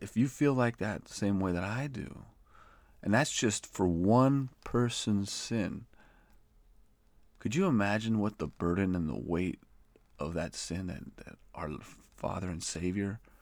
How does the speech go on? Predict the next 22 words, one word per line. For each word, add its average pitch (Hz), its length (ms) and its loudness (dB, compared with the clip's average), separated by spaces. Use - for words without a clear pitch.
must - 300 0
have 69 100 -4
felt - 340 -6
on 95 120 -4
the 80 80 -6
cross? 110 640 -8
It - 120 -20
absolutely 123 540 -2
blows 101 480 2
my 95 200 0
mind 90 480 0
because 98 360 0
he 110 140 2
didn't 131 360 0
just - 380 -4
die 98 460 -2
for 85 360 0
us. - 500 -2
He - 120 -4
died 104 280 2
for - 200 -4
everyone. 135 540 -6